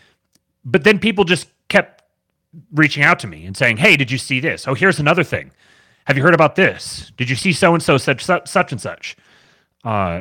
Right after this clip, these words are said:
or, or just saying, "Hey, you know, wh-, what is this you're talking about? I wanna know more. Tell me more. What about this thing? Can you, can you address this thing?" So people keep asking me about it. So I'm like, "All right, well, if the people want it, I'm a man of the people. I will give you what you want." Um,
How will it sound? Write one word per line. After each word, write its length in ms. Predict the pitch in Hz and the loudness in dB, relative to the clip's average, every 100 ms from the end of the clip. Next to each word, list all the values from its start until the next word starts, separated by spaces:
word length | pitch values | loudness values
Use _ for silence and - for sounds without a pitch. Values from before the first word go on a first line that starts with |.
| - | 0
or, 240 | 156 143 139 | 4 6 6
or 180 | 151 156 | 4 4
just 220 | 143 - | 2 2
saying, 180 | 135 123 | 0 4
"Hey, 420 | 220 160 98 98 | 4 4 0 -12
you 180 | 117 123 | -6 -4
know, 40 | 110 | -4
wh-, 240 | 113 127 | -6 -6
what 180 | 120 190 | 0 2
is 80 | 165 | 2
this 140 | 165 | 0
you're 80 | 165 | 2
talking 280 | 160 147 117 | 2 0 -2
about? 120 | 104 | 0
I 100 | 120 | 0
wanna 200 | 135 127 | 2 0
know 120 | 123 | -2
more. 220 | 123 95 | -2 -4
Tell 160 | - 139 | -2 -2
me 80 | 139 | -2
more. 240 | 110 90 | -2 -2
What 120 | 123 | 0
about 200 | 139 127 | 0 0
this 160 | 131 - | -2 -8
thing? 120 | 90 | -10
Can 120 | 107 | -6
you, 160 | 113 113 | -6 -6
can 140 | 131 | -6
you 100 | 123 | -4
address 240 | 120 120 - | -2 -2 -2
this 160 | 113 | -8
thing?" 120 | - | -8
So 120 | - 139 | -8 -4
people 240 | 185 151 | -2 -2
keep 160 | 156 143 | 0 2
asking 260 | - - | 0 -2
me 80 | 123 | -2
about 160 | 104 113 | 0 -2
it. 60 | |
So 60 | 110 | -6
I'm 60 | |
like, 140 | 104 101 | -8 -2
"All 80 | 131 | 0
right, 160 | 120 | 0
well, 260 | 117 113 - - _ _ _ _ _ | -2 -4 -6 -20 _ _ _ _ _
if 80 | - | -8
the 60 | - | -2
people 280 | 147 131 | -2 -2
want 200 | 113 180 160 | -2 0 2
it, 80 | |
I'm 120 | 123 120 | 0 0
a 60 | |
man 200 | 117 131 | 0 0
of 60 | 117 | -2
the 60 | |
people. 440 | 107 151 156 76 _ | -6 -6 -8 -16 _
I 80 | 107 | -6
will 100 | 117 | -4
give 180 | 113 151 | -2 -2
you 120 | 160 | -2
what 160 | 104 - | -4 -6
you 60 | |
want." 240 | 82 80 82 _ _ _ _ _ _ | -12 -14 -18 _ _ _ _ _ _
Um, 320 | 110 110 92 | -4 -2 -2